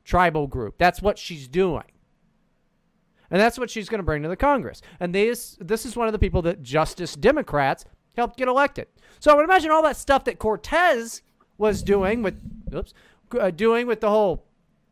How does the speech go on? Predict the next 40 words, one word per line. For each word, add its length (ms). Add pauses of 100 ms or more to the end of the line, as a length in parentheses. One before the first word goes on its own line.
(160)
"Oh, 200
let's, 240
uh, 220
you 100
know, 160
yeah, 140
you 140
fly 180
out 80
to 60
Knoxville 440
and 60
I'm 60
gonna 80
talk 180
to 80
you 40
and 40
all 120
this 100
shit." 200 (960)
She 140
did 160
the 40
same 160
shit. 280 (1600)
There's 300
a 180
fucking 640 (640)
jihadi 800
in 140
the 80
Congress 440
now. 300 (1300)
Guaranteed. 800 (1120)
Guaranteed. 880
That's 200
not 180
just 180
profiling, 640